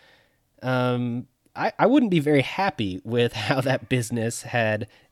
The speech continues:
handled their business and how my stock had performed. I would be very upset. However, somehow the Federal Reserve is still considered to do their job well, or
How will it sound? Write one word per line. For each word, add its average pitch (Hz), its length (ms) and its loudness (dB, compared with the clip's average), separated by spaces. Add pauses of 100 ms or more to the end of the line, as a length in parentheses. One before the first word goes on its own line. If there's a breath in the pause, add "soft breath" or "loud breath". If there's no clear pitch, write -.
handled 101 480 -4 (140)
their 92 160 -2
business 127 520 2
and 104 480 -4
how 104 220 -2
my 101 140 -6
stock 104 360 -4
had 104 180 -6
performed. 143 480 -2
I 104 80 -2
would 107 100 -2
be 117 80 -4
very 196 320 0
upset. - 440 -4 (600 soft breath)
However, 135 640 2 (360)
somehow 147 680 0
the 123 80 -8
Federal 139 300 0
Reserve 127 440 0
is 117 80 -6
still 123 260 -2
considered 117 600 -4
to 110 340 -4
do 113 260 -6
their 110 160 -6
job 110 680 -2 (160)
well, 135 580 -2
or 104 280 -2